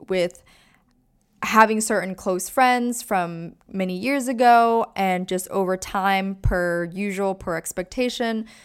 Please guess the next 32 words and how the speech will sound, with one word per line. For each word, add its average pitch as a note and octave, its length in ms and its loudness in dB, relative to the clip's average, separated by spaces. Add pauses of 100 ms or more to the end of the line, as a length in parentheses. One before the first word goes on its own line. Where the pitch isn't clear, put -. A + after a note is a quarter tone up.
(160)
they G3 140 2
kind G3 260 -4
of G3 80 -2
shift F#3+ 380 -4
into F#3 360 -6
different F3 380 -6
rings. F3+ 460 -2
And F3+ 160 -8
so F3+ 120 -4
they F3 160 -2
might E3+ 240 -2
go E3+ 120 -4
from, E3+ 160 -12
like, D#3+ 180 -10
the E3+ 100 -4
very D#3+ 300 -2
inner C4+ 320 0
one B3+ 400 4
to, B3 80 -8
like, E3+ 200 -2
the F3+ 60 -4
middle C#4+ 300 2
ring, B3+ 380 0
or G3+ 100 0
maybe G3 240 0
they G3+ 100 2
go G3 140 0
from G3+ 160 -6
the F#3+ 80 -4
very F3+ 300 -2
inner A#3+ 320 -2
one A3 380 0